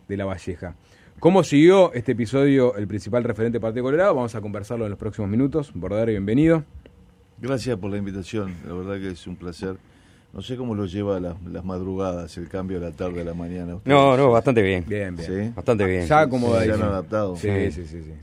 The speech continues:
Speaker 2: Sí.
Speaker 1: Ni,
Speaker 2: ¿Y el
Speaker 1: ni
Speaker 2: público se adaptó también? No.
Speaker 1: <laughs> Hay que preguntárselo.
Speaker 2: <laughs> Está bien.
Speaker 1: Ya vendrá.
Speaker 3: Eso está por verse.
Speaker 1: Sí.
Speaker 2: <laughs> Está bien.
Speaker 1: Bueno, más allá de, de, de, de, de los detalles, ¿quedó conforme con la decisión a la que llegó el, el Partido Colorado en este caso?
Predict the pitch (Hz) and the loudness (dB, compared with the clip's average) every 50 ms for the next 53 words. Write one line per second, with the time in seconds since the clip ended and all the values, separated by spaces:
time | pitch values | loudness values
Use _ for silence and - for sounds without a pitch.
0 | 80 87 95 98 98 98 95 - _ _ - - - 98 98 92 90 82 117 127 | -12 -8 -6 -4 -4 -4 -6 -10 _ _ -20 -10 -6 -6 -4 -4 -4 -2 -2 0
1 | 127 127 120 101 107 101 87 92 90 90 85 87 113 117 104 98 92 101 117 127 | 0 0 -2 -2 -4 -6 -4 -4 -6 -6 -6 -6 -8 -6 -6 -6 -4 -4 -6 -6
2 | 131 120 110 98 85 82 - - 87 85 - 101 104 101 90 - 98 98 104 101 | -8 -10 -12 -12 -10 -10 -12 -12 -14 -12 -8 -6 -6 -6 -6 -6 -6 -6 -6 -8
3 | - - 87 78 73 - - - - - - 90 85 - - - - 101 - - | -8 -8 -8 -6 -6 -8 -8 -10 -10 -12 -12 -12 -12 -14 -16 -18 -20 -20 -16 -10
4 | 87 98 98 92 87 - 85 - - 139 - - - 123 123 127 123 117 113 113 | -8 -4 -4 -2 -4 -4 -6 -4 -4 -6 -4 -2 0 2 4 4 4 4 2 6
5 | 117 151 147 139 117 127 123 131 135 117 107 - - - - - 104 101 98 120 | 6 8 8 8 8 8 10 10 8 8 6 2 -4 -10 -4 -2 -2 0 0 -2
6 | 101 90 101 - 92 92 87 85 82 - - - - - - - 120 151 165 156 | -2 -2 -4 -6 -6 -8 -8 -8 -8 -8 -10 -10 -12 -20 -8 2 4 6 6 8
7 | 156 180 190 202 190 147 196 185 175 156 139 131 117 110 117 117 113 107 113 110 | 8 6 6 4 6 6 6 8 8 8 6 6 4 2 0 -2 0 0 -2 -2
8 | 104 113 113 101 101 110 110 104 107 107 113 117 110 147 139 120 - 113 - 127 | -2 -4 -4 -4 -2 -2 0 0 0 2 0 2 4 4 2 2 0 -4 0 2
9 | 131 147 135 139 117 - 156 160 160 135 123 113 110 101 95 123 131 131 135 - | 2 4 4 2 4 4 2 4 4 2 2 2 0 0 0 0 2 2 2 0
10 | - 101 104 101 90 101 87 107 117 113 113 107 104 92 95 80 92 98 98 110 | 0 -4 -4 -4 -4 -4 0 0 2 2 2 -2 -4 -6 -8 -6 -6 -4 -4 -2
11 | 101 101 107 113 113 107 101 98 - 87 - 139 139 - 160 127 | -2 0 0 0 0 0 -2 -6 -8 -6 -6 -6 -4 -4 -6 -6